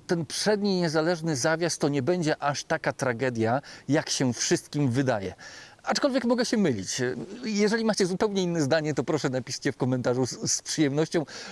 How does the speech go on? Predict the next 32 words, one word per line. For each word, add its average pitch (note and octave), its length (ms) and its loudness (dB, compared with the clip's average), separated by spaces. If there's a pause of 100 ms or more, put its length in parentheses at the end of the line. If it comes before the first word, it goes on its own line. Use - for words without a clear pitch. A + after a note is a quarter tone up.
(160)
posłucham C#3+ 720 2
waszych C#3+ 360 0
argumentów C3+ 800 2 (280)
przeciwko F#3 640 0
niezależnemu A#2 560 2
zawieszeniu, A#2+ 460 0
jak C#4 200 0
i D4+ 40 4
argumentom, B3 560 0 (320)
e, A3+ 340 2
żeby A#3 200 2
właśnie B3 300 0
to A#3+ 100 0
zawieszenie A#3 640 0
niezależne F3+ 520 2
wprowadzić B2 480 0
w - 40 -14
tym A#2 120 -2
samochodzie. G#2+ 440 -2 (260)
Wiadomo, F#3 300 2
wtedy C#3+ 240 -2
będzie B2+ 240 0
się B2+ 200 -2
o A#2 80 0
wiele A#2+ 240 2
bardziej G#2 360 0 (200)
wygodnie C3 500 2
prowadził A#2 380 0
na A2+ 120 2
asfalcie. C#3+ 540 -2 (260)
Będzie A#3 200 0
troszkę G3 460 0